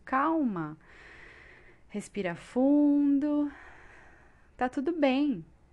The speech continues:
Você tá no seu processo. E, e você não tá atrasado. Isso é uma ilusão.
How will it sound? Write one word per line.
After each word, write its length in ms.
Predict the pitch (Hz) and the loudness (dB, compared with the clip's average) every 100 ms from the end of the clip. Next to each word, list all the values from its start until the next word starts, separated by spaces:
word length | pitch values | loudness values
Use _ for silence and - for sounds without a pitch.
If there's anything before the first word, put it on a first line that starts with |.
| _ - | _ -10
Você 240 | 233 - 269 | -10 -6 -6
tá 200 | 285 440 | -4 -6
no 100 | 370 | -8
seu 180 | 196 | -10
processo. 720 | 180 175 - 170 151 - - - - _ - - - - - - - - | -10 -12 -10 -12 -12 -14 -20 -20 -20 _ -20 -20 -20 -20 -20 -20 -20 -12
E, 600 | 180 180 175 175 170 - | -10 -8 -6 -8 -10 -12
e 180 | - 190 | -12 -8
você 280 | 214 - | -4 -2
não 160 | 302 392 | -2 -4
tá 300 | - 262 349 | -2 0 0
atrasado. 840 | 349 220 185 170 170 156 147 151 | -4 -4 -4 -6 -8 -8 -10 -12
Isso 200 | 190 - | -12 -4
é 40 | 254 | -2
uma 120 | 269 | 0
ilusão. 1080 | 285 330 294 196 220 226 285 294 233 165 | 0 -2 -4 -4 -4 0 0 2 0 -6